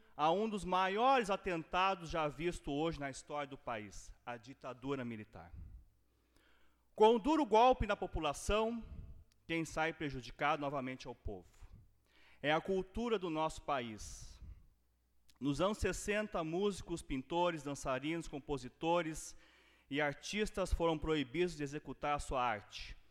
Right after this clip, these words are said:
Foram, foram proibidos de ser quem são. E lhes foi tirado o direito à livre manifestação, foi, foi lhes tirado o direito de se manifestar e transmitir sua mensagem através da arte.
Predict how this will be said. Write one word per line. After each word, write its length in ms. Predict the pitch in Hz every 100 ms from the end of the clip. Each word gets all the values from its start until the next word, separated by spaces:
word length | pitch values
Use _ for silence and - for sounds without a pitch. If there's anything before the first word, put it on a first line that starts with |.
| _ _
Foram, 260 | 139 135 131 -
foram 200 | 147 131
proibidos 840 | 123 127 123 117 156 170 180 175 - - _ -
de 140 | 131
ser 360 | - - 175 170
quem 200 | 160 143
são. 460 | - 170 156 107 87 - - - _ _ - _ _
E 60 | 123
lhes 200 | 117 -
foi 180 | - 139
tirado 840 | - 127 117 143 160 151 160 165 - - _ - -
o 140 | 120
direito 560 | 117 123 127 165 160 -
à 80 | 131
livre 400 | 131 170 170 160
manifestação, 1080 | 151 147 - 139 120 110 - 175 190 190 - - - - - -
foi, 340 | - 151 170 180 156 147 - -
foi 280 | 151 170
lhes 220 | 170 147 -
tirado 400 | 135 123 151 147
o 40 |
direito 480 | 131 123 143 170 151
de 20 |
se 120 | -
manifestar 800 | 139 131 120 117 - - 160 170
e 60 | 160
transmitir 640 | 160 135 135 120 - 170
sua 120 | -
mensagem 440 | 131 120 - 147 151
através 340 | 143 131 139
da 100 | 127
arte. 560 | 113 98 92 - -